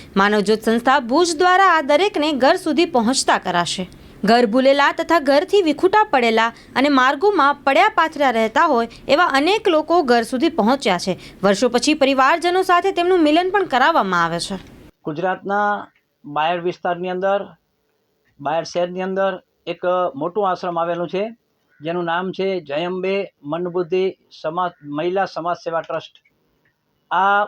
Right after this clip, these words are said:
Speaker 2: મહિલા સેવા સમાજ ટ્રસ્ટના અશોકભાઈ જૈન, અ, વિશાલભાઈ પટેલ, વિજયભાઈ પટેલ અને સંચાલકો ત્યાં જે માનસિક દિવ્યાંગો છે એમની ખૂબ જ સારી એવી સારવાર કરી રહ્યા છે. પણ ઘણા બધા કિસ્સાની અંદર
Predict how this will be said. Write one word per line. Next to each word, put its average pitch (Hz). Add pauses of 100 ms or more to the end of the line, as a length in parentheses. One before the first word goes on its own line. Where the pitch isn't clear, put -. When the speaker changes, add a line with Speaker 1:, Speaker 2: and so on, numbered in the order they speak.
Speaker 2:
મહિલા 180
સેવા 185
સમાજ 175 (140)
ટ્રસ્ટના 175 (140)
અશોકભાઈ 175
જૈન, 180 (460)
અ, 147
વિશાલભાઈ 180
પટેલ, 185 (260)
વિજયભાઈ 175
પટેલ 190
અને 185
સંચાલકો 170 (500)
ત્યાં 180
જે 185
માનસિક 170
દિવ્યાંગો 185
છે - (340)
એમની 180
ખૂબ 185
જ 208 (160)
સારી 175
એવી 185
સારવાર 170
કરી 165
રહ્યા 143
છે. - (440)
પણ 202
ઘણા 175
બધા 202
કિસ્સાની 196
અંદર 185